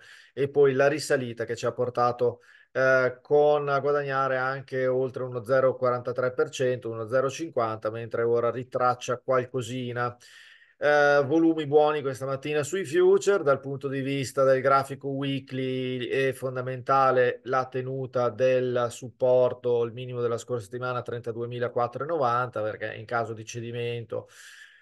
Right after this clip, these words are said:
potrebbero essere, eh, veramente dolori andando giù verso i trentunomila, ma già come ho dichiarato nel report settimanale che ho allegato lunedì, il mio scenario A era quello del recupero, finora lo abbiamo visto,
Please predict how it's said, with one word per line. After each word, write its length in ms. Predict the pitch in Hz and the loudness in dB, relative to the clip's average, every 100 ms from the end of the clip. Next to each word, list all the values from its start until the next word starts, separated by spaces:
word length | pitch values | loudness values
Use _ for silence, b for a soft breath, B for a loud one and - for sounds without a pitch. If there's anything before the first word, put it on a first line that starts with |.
| B | B
potrebbero 560 | 151 160 156 143 151 | 0 6 6 6 6
essere, 640 | 147 139 - 143 143 147 | 6 2 0 2 4 2
eh, 120 | - 143 | 0 -2
veramente 540 | 143 143 143 139 139 | 0 -2 -4 -8 -8
dolori 640 | 120 143 139 143 139 135 | -2 2 4 6 4 2
andando 480 | 131 127 131 131 123 | 0 0 0 0 -2
giù 300 | 127 139 135 | -8 -6 -6
verso 500 | 117 135 135 123 - | 2 4 4 2 -4
i 60 | 123 | -8
trentunomila, 720 | 131 131 127 165 139 127 127 | -6 -6 -6 -8 -6 -2 -2
ma 180 | 123 120 | 0 -2
già 320 | 110 131 127 | 0 2 2
come 280 | - 135 131 | 2 -4 -2
ho 60 | 123 | -6
dichiarato 840 | 117 - 127 127 131 123 131 127 | -6 -2 2 4 4 2 -2 -4
nel 520 | 123 131 131 131 127 | -4 -4 0 0 2
report 560 | 127 135 131 - 127 123 | 2 2 2 0 -4 -4
settimanale 720 | 117 123 135 127 131 135 123 | -12 -12 -8 -4 0 2 2
che 100 | 117 | 0
ho 20 | |
allegato 460 | 117 117 131 127 123 | -2 0 -2 -2 -6
lunedì, 320 | 131 165 127 | -8 -8 -8
il 100 | 110 | -10
mio 140 | 117 | -8
scenario 720 | 113 - 123 127 123 127 123 - | -10 -8 -2 0 2 4 2 2
A 400 | 147 143 117 - | 4 4 2 -4
era 260 | 127 120 | -4 -4
quello 260 | 113 147 135 | -2 0 0
del 160 | 117 131 | 0 0
recupero, 540 | 156 147 127 123 120 | 0 -4 -6 -4 -4
finora 380 | - 127 131 120 | -6 -6 -2 -2
lo 140 | 117 | -2
abbiamo 320 | 113 165 165 | -2 0 0
visto, 480 | 143 107 87 - 113 | -2 -6 -10 -8 -8